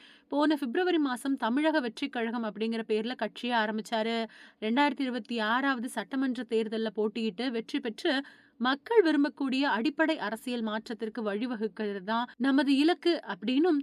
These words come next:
தேர்தல் ஆணையத்தோட அங்கீகாரம் கிடைச்ச உடனேயே கட்சியோட கொள்கைகள், கோட்பாடுகள், கொடி, சின்னம், அப்புறம் செயல் திட்டங்களை முன் வச்சு நம்மளோட அரசியல் பயணம் தொடங்கும் அப்படின்னு அறிவிச்சிருந்தாரு. சரியான நேரத்துல தன்னோட அரசியல் பயணத்தை தொடங்கி இருக்கக்கூடிய விஜய்,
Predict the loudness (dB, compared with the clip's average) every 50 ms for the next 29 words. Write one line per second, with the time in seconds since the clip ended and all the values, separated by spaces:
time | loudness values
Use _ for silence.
0 | -2 _ -6 -2 0 2 4 4 4 4 4 2 0 0 -2 -2 -4 -2 -2 -2
1 | -2 -2 -2 -2 0 0 0 0 0 0 0 0 -2 -4 -4 -6 -6 -6 -6 -4
2 | -4 -2 -2 -2 -2 -2 -2 0 0 0 -2 -2 -6 -10 -20 _ -6 -4 -4 -4
3 | -2 2 4 4 4 4 2 0 0 0 -2 0 0 -2 -2 -2 -2 -4 -2 -2
4 | -2 -2 -2 -2 0 0 2 2 0 -2 -4 -4 -4 -2 -2 -2 0 2 2 2
5 | 2 0 -2 -2 0 0 0 0 0 0 0 0 2 2 2 0 -2 -8 -20 _
6 | _ -4 0 2 2 4 2 2 0 -2 0 0 0 0 0 0 0 -2 -2 -2
7 | -2 -2 -4 -6 -4 -2 -2 -2 -2 -4 -6 -14 _ _ -2 0 2 4 4 4
8 | 4 4 2 2 2 0 -2 0 0 2 2 2 0 -2 -2 -2 -2 -4 -4 -2
9 | -2 0 0 0 0 0 -2 -4 -4 -6 -6 -4 -2 -2 -2 -2 -2 -2 -2 -2
10 | -4 -4 -4 -2 -2 0 0 0 0 0 0 0 0 -2 -4 -8 _ _ _ _
11 | _ _ 2 4 6 8 8 8 6 6 6 6 6 6 4 4 2 0 0 0
12 | 2 2 2 0 0 -2 -2 0 0 2 2 2 0 0 -2 -2 -2 -2 -2 -2
13 | -2 -2 -2 -4 -6 -6 -6 -4 -2 -2 -2 0 -2 -2 -2 -4 -6 -6 -4 -2
14 | 0 0 2 2 2 4 4 4 4 2